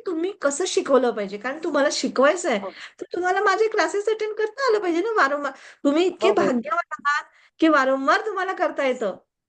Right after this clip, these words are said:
Speaker 1: आमच्या वेळेस तर एकदा मॅडमने शिकवून देतं, कुठे भेट नाही, काही नाही. आता किती अभ्यास, किती वाचन,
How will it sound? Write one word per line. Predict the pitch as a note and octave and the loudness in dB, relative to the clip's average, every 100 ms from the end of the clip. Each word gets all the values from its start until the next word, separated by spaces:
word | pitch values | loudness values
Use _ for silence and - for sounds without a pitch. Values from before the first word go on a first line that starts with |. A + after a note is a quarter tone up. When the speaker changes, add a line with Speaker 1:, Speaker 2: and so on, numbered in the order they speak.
| _ | _
Speaker 1:
आमच्या | B3 C#4 F#4 | -2 2 4
वेळेस | D#4+ E4 | 4 4
तर | F4 | 2
एकदा | D4 C4 C4+ C#4+ C#4+ | 2 2 -2 -2 -2
मॅडमने | C#4+ C4+ D4 | -2 -2 -4
शिकवून | D#4 C4 D4 C#4+ | -8 -6 -2 4
देतं, | C#4+ C#4 C4+ | 4 2 -2
कुठे | C4 _ C4+ C#4 | -4 _ 0 2
भेट | A#3+ C4 A3 | 2 2 0
नाही, | B3+ B3+ | -2 -2
काही | B3 G#3 | -2 -2
नाही. | G3+ | -4
आता | A3 A#3+ B3 | -4 -6 -4
किती | A#3+ - E4 | -6 2 4
अभ्यास, | D#4+ G#3 A#3+ B3 - | 4 0 -6 -6 -6
किती | C4+ D#4 | -2 0
वाचन, | E4+ C#4 B3+ C4+ | 2 0 0 -2